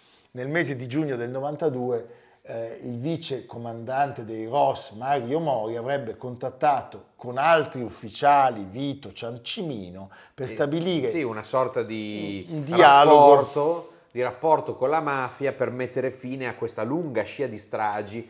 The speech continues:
Speaker 2: che avevano insanguinato, eh, la Sicilia.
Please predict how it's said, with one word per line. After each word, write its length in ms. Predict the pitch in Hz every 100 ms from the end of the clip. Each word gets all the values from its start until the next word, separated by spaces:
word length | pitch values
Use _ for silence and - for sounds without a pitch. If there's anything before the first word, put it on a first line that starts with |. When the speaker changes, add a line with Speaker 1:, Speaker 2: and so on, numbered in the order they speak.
| - - -
Speaker 2:
che 100 | 110
avevano 380 | 117 110 107 107
insanguinato, 1160 | 107 - 120 107 113 107 101 98 101 107 - - _ _ -
eh, 440 | 98 98 98 98
la 140 | 95
Sicilia. 1000 | 95 117 - 123 107 92 92 104 170 -